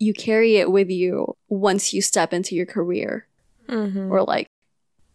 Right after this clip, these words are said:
Speaker 1: anything you do moving forward. You have that in the back of your head.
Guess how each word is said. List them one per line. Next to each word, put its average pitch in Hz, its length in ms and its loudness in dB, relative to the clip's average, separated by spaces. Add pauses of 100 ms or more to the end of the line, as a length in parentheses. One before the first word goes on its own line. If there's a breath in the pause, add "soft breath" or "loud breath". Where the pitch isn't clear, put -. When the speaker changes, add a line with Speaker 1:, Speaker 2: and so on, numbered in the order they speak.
(120)
Speaker 1:
anything 185 360 0
you 170 140 2
do 175 140 0
moving 185 260 -2
forward. 180 420 -4
You 175 180 -4
have 196 260 -4
that 170 320 0 (100)
in 196 80 -2
the 175 80 -2
back 170 260 -2
of 220 80 -16
your - 140 -6
head. 208 300 -6